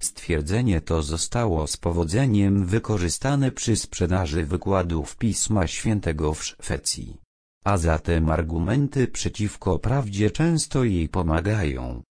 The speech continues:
Po piętnaste, tak bardzo sprzyja ona czytaniu Biblii.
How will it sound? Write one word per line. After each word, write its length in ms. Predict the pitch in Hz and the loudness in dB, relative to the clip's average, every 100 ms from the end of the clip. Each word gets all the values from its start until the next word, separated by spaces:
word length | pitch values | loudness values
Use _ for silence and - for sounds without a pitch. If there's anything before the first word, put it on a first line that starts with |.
| _ _ - | _ _ -4
Po 140 | 98 | -2
piętnaste, 920 | - 117 - 92 127 143 - 95 80 69 _ - | 0 0 0 0 0 0 -2 0 0 -2 _ -2
tak 260 | 98 90 | -2 0
bardzo 480 | 85 104 123 104 120 | 0 0 0 0 0
sprzyja 560 | - - - 113 98 - | 0 -4 -2 0 0 0
ona 320 | 101 101 98 | 2 2 2
czytaniu 520 | - - 65 64 65 | 0 -2 -2 -2 -4
Biblii. 520 | 76 95 82 60 60 | -2 -2 -2 -4 -8